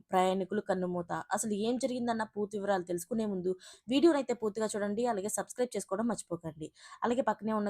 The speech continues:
గంట సింబల్ని అయితే క్లిక్ చేయడం మర్చిపోకండి. చాలా మంది వీడియోని చూస్తున్నారు కానీ సబ్స్క్రైబ్ చేసుకోవడం మర్చిపోతున్నారు. దయచేసి సబ్స్క్రైబ్ చేసుకోండి, అప్పుడే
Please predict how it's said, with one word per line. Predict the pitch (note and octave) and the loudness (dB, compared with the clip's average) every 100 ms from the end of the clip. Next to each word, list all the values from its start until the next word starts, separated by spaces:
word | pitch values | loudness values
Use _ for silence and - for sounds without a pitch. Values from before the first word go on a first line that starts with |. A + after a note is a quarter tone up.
| F#3+ | -2
గంట | F#3 | -4
సింబల్ని | G3+ G3 F#3+ | -4 -2 -2
అయితే | F#3+ B3+ | -4 -6
క్లిక్ | A3 - | -6 -2
చేయడం | F#3 G#3 | -2 0
మర్చిపోకండి. | F3 - F3 E3+ D#3+ - G#3 | -4 -4 -4 -4 -6 -4 0
చాలా | G#3+ C#4 | 2 2
మంది | D4 A#3+ | 0 0
వీడియోని | A#3 A#3 | -2 -2
చూస్తున్నారు | A3+ A#3 A3+ G#3 | -4 -4 -4 -2
కానీ | G#3+ F#3 F#3 | -2 -2 -4
సబ్స్క్రైబ్ | F#3 - F#3+ G3 | -6 -4 -4 -4
చేసుకోవడం | - G3 G3 | -6 -4 -6
మర్చిపోతున్నారు. | - F#3+ G3+ G3+ C4 - - - | -8 -8 -4 -2 -4 -6 -18 -2
దయచేసి | G#3 G#3+ A#3 B3 E4+ C#4+ | 2 4 4 4 4 4
సబ్స్క్రైబ్ | F#3+ - F#3 F3+ | 0 -2 -2 0
చేసుకోండి, | E3+ - E3 D#3 - - _ _ | -4 -2 -2 -2 -6 -8 _ _
అప్పుడే | G#3 B3 C4 | 0 4 2